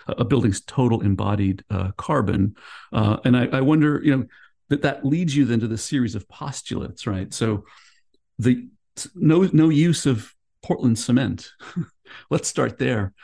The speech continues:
Um, h-, h-, how is it possible, you know, for practicing architects, you have a going concern, you're, you're building things quite, quite, quite interestingly. Um, how is it that you imagine practice, you know,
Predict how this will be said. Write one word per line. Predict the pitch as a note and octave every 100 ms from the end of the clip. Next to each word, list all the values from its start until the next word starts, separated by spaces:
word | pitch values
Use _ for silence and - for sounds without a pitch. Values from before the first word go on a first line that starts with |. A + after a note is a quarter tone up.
| - -
Um, | B2+ A#2+ G#2+ - _ - -
h-, | - - _ -
h-, | - _
how | - E3+ F#3
is | E3+
it | F3 -
possible, | C#3 D#3 F3 B2+ A#2+
you | C#3+
know, | A2
for | -
practicing | - B2 A2+ - B2+
architects, | A2+ A2+ - A#2 A#2 -
you | A#2
have | A#2
a |
going | G#2 A2 A2+
concern, | A2 B2 - B2 B2+
you're, | B2+ G#2
you're | B2
building | G2+ C3 D#3 A#2+
things | G#2+ - G2 A2+ C#3+
quite, | - A2+ -
quite, | A#2 -
quite | A#2+ A#2
interestingly. | B2+ C3 - A2 A2 A2 - - -
Um, | G#2 F#2+ A#3
how | B2+ D3
is | F3+ F3
it | D3+
that | C#3+
you | B2 C3
imagine | A2 A2 A#2 A#2 G2+
practice, | - A#2 A#2+ A2+ G#2 - _ -
you | F#2+
know, | G#2 G#2